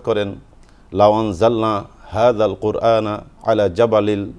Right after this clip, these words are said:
লারাআইতাহু খাশিয়াম মুতাসাদ্দিআম মিন খাশিয়াতিল্লাহ।" এটা এমন একটা কোরআন, যে কোরআন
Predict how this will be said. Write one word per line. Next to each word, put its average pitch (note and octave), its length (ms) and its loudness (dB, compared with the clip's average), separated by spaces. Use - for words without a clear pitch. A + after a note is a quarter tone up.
লারাআইতাহু G2+ 800 -2
খাশিয়াম A#2+ 560 -4
মুতাসাদ্দিআম A2+ 800 -4
মিন A2 180 -6
খাশিয়াতিল্লাহ।" F2+ 720 -8
এটা - 160 2
এমন E3+ 140 2
একটা F3 200 -2
কোরআন, G2+ 440 0
যে A2+ 160 4
কোরআন C#3 440 0